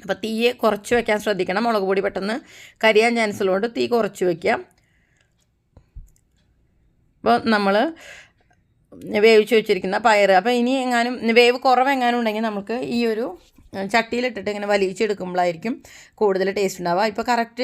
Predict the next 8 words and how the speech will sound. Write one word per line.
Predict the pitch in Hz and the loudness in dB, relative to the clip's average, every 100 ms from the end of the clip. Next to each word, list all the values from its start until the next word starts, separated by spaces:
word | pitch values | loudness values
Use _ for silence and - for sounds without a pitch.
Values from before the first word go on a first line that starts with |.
| 247 | 0
വേവ് | 233 226 240 | 2 2 0
കറക്റ്റായിരുന്നു. | 226 226 208 180 202 381 - _ _ _ _ _ _ _ 208 | -4 0 0 0 -4 -8 -12 _ _ _ _ _ _ _ -2
നമ്മളെല്ലാതും | 214 220 214 208 220 220 | 2 2 4 4 2 -2
കൂടി | 214 208 | -2 -2
ഒന്ന് | 214 220 | -4 -2
ഇളക്കി | 196 196 - 254 208 | -2 -4 -8 -8 -6
മിക്സ് | 202 - 208 | -8 -6 -4
ചെയ്ത് | 190 | 0